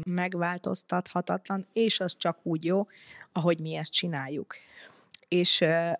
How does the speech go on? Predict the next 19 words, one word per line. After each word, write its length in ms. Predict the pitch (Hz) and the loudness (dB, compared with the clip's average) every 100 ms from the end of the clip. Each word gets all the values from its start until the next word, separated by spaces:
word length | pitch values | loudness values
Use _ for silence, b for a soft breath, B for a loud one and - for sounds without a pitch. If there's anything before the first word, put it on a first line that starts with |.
| - | -4
erre 240 | - 196 180 | 0 4 6
azt 160 | 254 - | 4 2
szoktam 320 | 254 - 170 | -2 0 0
mondani, 340 | 175 202 214 | 0 0 0
hogy 180 | 196 190 | 0 0
nagyon 440 | 196 208 185 175 | 0 2 2 2
sokszor 720 | 170 - 165 - - 180 214 220 | 0 0 0 -2 0 4 4 2
az 160 | 180 | -2
a 60 | 170 | -2
megoldás, 840 | 165 160 156 156 165 165 226 240 | -2 -4 -2 0 0 0 0 -2
amivel 360 | - 175 175 165 | -2 -2 0 -2
éppen 360 | 170 - 156 | -4 -2 -4
futunk, 540 | 156 - - 196 262 - b b b b b b - | -2 -6 -4 -2 -2 -4 b b b b b b -2
az 140 | 180 | 2
egy 180 | 190 185 | 2 2
ilyen 120 | 196 | 2
internalizált 840 | 220 220 180 170 170 170 170 165 | 2 2 -2 -2 -4 -2 -2 -4
megoldás, 720 | - 165 170 175 185 214 247 | -2 -2 0 0 2 2 0
hogy 240 | - 190 | 2 2